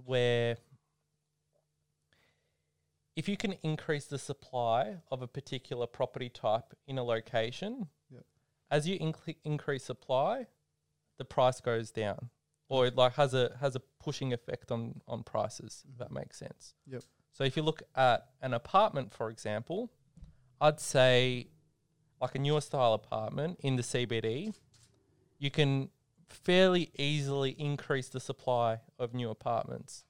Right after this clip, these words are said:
Speaker 2: Yep.
Speaker 1: That increase of supply has a downward pressure on values.
Speaker 2: Yep.
Speaker 1: But then you might be thinking, "Okay, so a house is,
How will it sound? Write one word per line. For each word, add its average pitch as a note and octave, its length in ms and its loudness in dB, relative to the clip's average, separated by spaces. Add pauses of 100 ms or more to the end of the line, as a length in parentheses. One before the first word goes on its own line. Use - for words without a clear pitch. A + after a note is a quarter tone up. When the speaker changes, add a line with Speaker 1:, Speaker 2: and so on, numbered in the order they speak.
(160)
Speaker 2:
Yep. - 100 -20 (300)
Speaker 1:
That F3+ 360 6
increase D3 560 -2
of C3 100 -6
supply C3+ 840 2 (440)
has C3 160 2
a B2+ 60 0
downward B2+ 540 2
pressure A#2+ 520 0 (220)
on B2 380 2
values. D3 720 2
Speaker 2:
Yep. D3 120 -14 (460)
Speaker 1:
But D3+ 100 4
then F3 140 8
you F3 80 6
might E3 180 10
be D#3 60 0
thinking, D3+ 400 -6
"Okay, B2+ 340 4
so C3 380 4
a C3 80 0
house D#3 380 10
is, A#2+ 380 -6